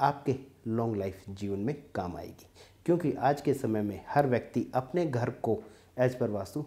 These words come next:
बनाना चाहता है और हर ओनर ये चाहता है कि मैं आर्किटेक्ट को ये कहकर अपना मैं बनवाऊँ कि मेरा घर as per वास्तु बने। मैं आपको कहना चाहूँगा कि आप हमारी इस पुस्तक को ज़रूर मंगाएं। यह पुस्तक आपके ऑफिस को as per वास्तु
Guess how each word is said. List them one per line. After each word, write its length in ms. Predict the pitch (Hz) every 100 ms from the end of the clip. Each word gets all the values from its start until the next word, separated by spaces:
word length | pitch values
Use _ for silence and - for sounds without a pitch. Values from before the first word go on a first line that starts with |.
| -
बनाना 460 | 107 98 90 87 87
चाहता 300 | - - 120
है 140 | 143
और 260 | 139 131 120
हर 140 | 147 160
ओनर 280 | 127 120
ये 120 | 113 101
चाहता 280 | 101 98
है 200 | 107 127 151 - - -
कि 100 | 151
मैं 320 | 127 139 -
आर्किटेक्ट 600 | 117 120 127 127 135 135
को 240 | - 117 98
ये 200 | 113 135
कहकर 380 | 131 107 107 113 - -
अपना 280 | 117 - 123
मैं 240 | 110 104
बनवाऊँ 280 | 98 101 113
कि 140 | 120 123
मेरा 260 | 110 107
घर 400 | 104 165 - 110
as 80 | 104
per 80 | 95
वास्तु 420 | 92 92 - 196 -
बने। 320 | 98 82 - - _ _ -
मैं 120 | 110 135
आपको 340 | 113 113 110
कहना 240 | 107 107
चाहूँगा 340 | 127 117 123 151
कि 180 | 156 131
आप 360 | 113 - - _ -
हमारी 320 | 113 135 196
इस 220 | 147 139
पुस्तक 360 | - 120 - -
को 140 | 170
ज़रूर 340 | 143 107 95 90
मंगाएं। 280 | 85 82 - - - -
यह 180 | 113 147
पुस्तक 460 | - 160 - 147 -
आपके 480 | 143 170 - 139 135 - 131
ऑफिस 300 | 123 156 135
को 140 | 127
as 160 | 104 107
per 140 | 110
वास्तु 340 | 101 95 -